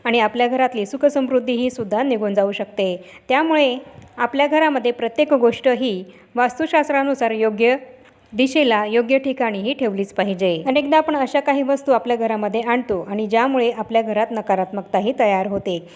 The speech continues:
आणि त्यामुळे अनेक अडचणींचा, अनेक आर्थिक समस्यांचा सामना आपल्याला करावा लागतो आणि तसंच आपल्या आरोग्यावर सुद्धा याचा विपरीत परिणाम हा होऊ शकतो.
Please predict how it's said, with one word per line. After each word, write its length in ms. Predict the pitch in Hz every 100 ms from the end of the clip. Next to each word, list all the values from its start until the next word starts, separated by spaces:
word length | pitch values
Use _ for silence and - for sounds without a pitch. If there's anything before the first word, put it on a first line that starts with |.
| - -
आणि 120 | 247 262
त्यामुळे 440 | 277 302 240 220 214 - 247
अनेक 300 | 262 302 254
अडचणींचा, 720 | 247 233 262 285 262 220 202 202
अनेक 280 | 233 269 269
आर्थिक 680 | 269 269 - - 247 262 269
समस्यांचा 680 | 233 262 269 254 208 196 196 - - -
सामना 340 | 262 254 294
आपल्याला 380 | 254 - 226 208
करावा 360 | 247 220 190 202
लागतो 580 | 202 196 214 190 165 - - -
आणि 160 | 226 220 220
तसंच 320 | 262 233 -
आपल्या 320 | 254 226 247
आरोग्यावर 640 | 247 233 262 254 277 240 240
सुद्धा 260 | 285 214
याचा 300 | 196 208 220
विपरीत 340 | 247 247 214 202
परिणाम 400 | 202 190 190 196
हा 140 | 240
होऊ 220 | 240 196 202
शकतो. 440 | 202 202 196 180